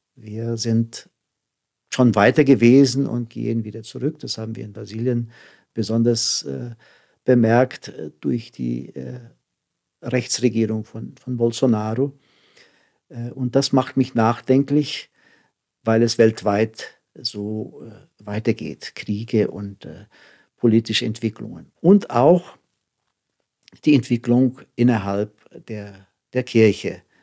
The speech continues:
Einmal hier in Deutschland, äh, dass die Kirche nicht nur Mitglieder verliert, sondern auch Einfluss in der Gesellschaft. Und andererseits zum Beispiel in Brasilien, dass Kirchen mehr Macht haben und mehr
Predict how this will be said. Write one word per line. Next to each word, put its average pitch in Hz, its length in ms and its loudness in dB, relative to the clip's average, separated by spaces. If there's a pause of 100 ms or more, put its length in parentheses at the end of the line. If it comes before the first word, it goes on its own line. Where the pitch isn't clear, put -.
(480)
Einmal 117 420 -2
hier 117 200 -4
in 110 100 -6
Deutschland, 107 680 -2 (640)
äh, 131 120 -20
dass - 240 -6
die 113 100 -14
Kirche 104 680 -2 (540)
nicht 117 260 -4
nur 104 300 2
Mitglieder 156 800 4
verliert, 147 440 0
sondern 110 340 -6
auch 98 440 -16
Einfluss 113 540 -4
in 120 100 -6
der 131 80 0
Gesellschaft. 123 760 -4 (1080)
Und 147 240 4
andererseits 131 640 6
zum 127 160 -4
Beispiel 110 340 -2
in 139 80 0
Brasilien, 131 540 2
dass 123 500 -2
Kirchen 110 640 2 (380)
mehr 110 340 6
Macht 139 460 2
haben 143 320 2
und 131 180 -4
mehr 120 400 0